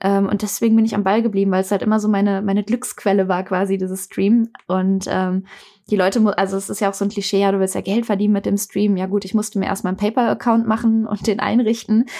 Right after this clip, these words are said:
nachdem mir wiederum Freunde das gesagt haben, „Ja, mach das doch mal.“ Ich so, „Ja, warum sollte mir jemand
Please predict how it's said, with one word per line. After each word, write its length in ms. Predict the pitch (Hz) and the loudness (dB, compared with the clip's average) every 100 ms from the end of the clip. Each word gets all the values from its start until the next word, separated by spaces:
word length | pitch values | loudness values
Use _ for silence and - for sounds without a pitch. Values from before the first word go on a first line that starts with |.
| - - | -14 -6
nachdem 340 | 196 196 220 | -2 2 4
mir 140 | 202 | 4
wiederum 320 | 226 247 220 214 | 4 2 2 -2
Freunde 320 | 208 226 214 | 0 0 2
das 180 | 202 - | 0 -4
gesagt 460 | 190 190 180 - | 0 0 0 -2
haben, 300 | 240 226 220 | 2 4 2
„Ja, 100 | 190 | 2
mach 240 | 202 202 - | 2 0 -2
das 240 | 208 190 | -6 -4
doch 160 | 202 - | -6 -2
mal.“ 240 | 190 196 | -2 -2
Ich 120 | 214 | -6
so, 60 | 196 | -4
„Ja, 120 | 196 | 0
warum 300 | 214 294 311 | 0 0 -4
sollte 340 | 294 202 214 214 | 0 -2 0 -2
mir 140 | 196 | -2
jemand 440 | 190 202 214 226 | -2 -2 0 -2